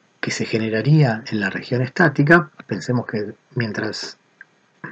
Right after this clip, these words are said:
la fuerza de roce que está actuando es una fuerza de roce estática, no hay un deslizamiento entre las superficies, entonces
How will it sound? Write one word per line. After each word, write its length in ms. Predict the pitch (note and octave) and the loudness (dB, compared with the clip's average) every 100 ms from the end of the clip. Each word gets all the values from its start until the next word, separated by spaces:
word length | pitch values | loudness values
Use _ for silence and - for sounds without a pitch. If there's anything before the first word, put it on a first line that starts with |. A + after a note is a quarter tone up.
| - | -6
la 120 | B2+ A#2 | -4 0
fuerza 300 | A#2+ - A2+ | -2 -2 -4
de 60 | |
roce 180 | A#2 B2 | -4 -4
que 80 | B2 | -4
está 120 | A#2 | -6
actuando 260 | - C3+ A2+ | -4 -4 -4
es 100 | - | -6
una 140 | G#2 | -10
fuerza 280 | A#2 - B2 | -10 -6 -6
de 60 | |
roce 160 | A2+ A#2+ | -6 -6
estática, 420 | - C3+ C#3+ B2+ | -4 0 0 0
no 220 | G#2+ A2 D3+ | -2 6 8
hay 120 | A#2 | 8
un 80 | G2+ | 4
deslizamiento 520 | G2+ - G2+ A2 A2 | -10 -10 -10 -10 -10
entre 160 | G2+ | -12
las 80 | G2+ | -14
superficies, 480 | - - - C#3 G#2+ | -12 -12 -4 -2 -2
entonces 480 | G#2 A2+ G#2 G#2+ | -4 -8 -6 -10